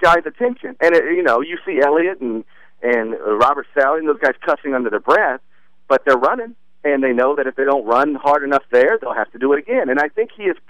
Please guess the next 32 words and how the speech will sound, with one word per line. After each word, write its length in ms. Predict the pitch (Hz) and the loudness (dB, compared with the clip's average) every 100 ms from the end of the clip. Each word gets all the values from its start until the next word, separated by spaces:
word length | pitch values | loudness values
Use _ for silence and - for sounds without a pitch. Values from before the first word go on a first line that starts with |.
| - - - - | -20 -20 -20 -14
he's 160 | 185 165 - | -8 -8 -6
commanded 540 | 170 143 175 233 226 | -4 -2 -2 -2 -2
their 160 | 185 175 | -2 -2
respect 560 | 135 - - 143 143 - - | -4 -8 -6 -2 -2 -4 -4
by 160 | 117 - 131 | -4 -2 -2
saying, 220 | 120 104 - - - - - | -2 -6 -14 -20 -20 -20 -12
"We're 140 | 113 | -4
gonna 160 | 117 107 | -4 -2
do 140 | 107 | -4
it 120 | 95 | -2
this 140 | 175 175 175 | -2 -2 2
way, 160 | 180 180 120 | 2 2 -2
and 100 | 117 | -6
if 100 | - | -8
you 80 | 107 | -6
don't, 360 | 113 127 123 - | -2 -2 -2 -2
there 140 | 120 | -2
will 160 | 120 135 | 0 -4
be 240 | 135 156 | 0 0
a 80 | 143 | 0
consequence 680 | 151 147 143 135 - 135 - - | 0 0 -2 -8 -6 -6 -6 -2
for 180 | 180 | -2
it," 80 | 120 | -2
and 140 | 143 143 | -2 2
that'll 200 | 139 127 | 2 2
work. 280 | 143 110 - | -2 -4 -6
What 220 | 147 196 214 | -4 -2 0
will 80 | |
be 180 | 190 175 | -2 0
interesting 480 | 202 220 208 - 196 | -2 -2 -8 -4 -4
to 80 | 160 - | -6 -4
see 240 | 117 104 | -2 -2